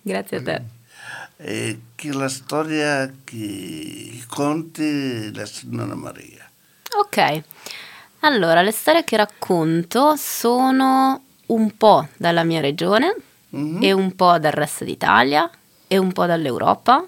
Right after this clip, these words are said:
Speaker 2: Mhm.
Speaker 1: E quando sono stata veramente fortunata, in qualcuno dei miei viaggi ho incontrato anche storie
Speaker 2: Mhm.
Speaker 1: e quindi ho un po' di storie in repertorio che vengono dal Brasile, dal Nord Africa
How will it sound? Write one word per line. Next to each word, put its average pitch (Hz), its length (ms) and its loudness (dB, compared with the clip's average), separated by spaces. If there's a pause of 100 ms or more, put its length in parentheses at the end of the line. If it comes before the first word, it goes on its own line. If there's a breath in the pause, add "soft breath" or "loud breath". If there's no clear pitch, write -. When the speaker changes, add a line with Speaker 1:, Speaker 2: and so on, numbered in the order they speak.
(160)
Speaker 2:
Mhm. 151 460 -6
Speaker 1:
E 180 160 -2
quando 202 340 2
sono 190 260 -2
stata 170 380 0
veramente 196 600 2
fortunata, 180 1000 0
in 175 140 0
qualcuno 185 440 0
dei 180 160 2
miei 175 200 2
viaggi 180 680 4
ho 175 140 0
incontrato 160 600 -2
anche 156 300 0
storie 151 560 -2 (140)
Speaker 2:
Mhm. 135 400 -10 (160)
Speaker 1:
e 165 120 -8
quindi 156 800 0
ho 143 140 2
un 147 160 -2
po' 170 160 -2
di 170 80 -8
storie 160 420 0
in 156 120 0
repertorio 160 540 -4
che 151 100 -6
vengono 180 360 -4
dal 165 180 -6
Brasile, 208 720 0 (580 loud breath)
dal 170 220 -2
Nord 165 340 -2
Africa 214 680 2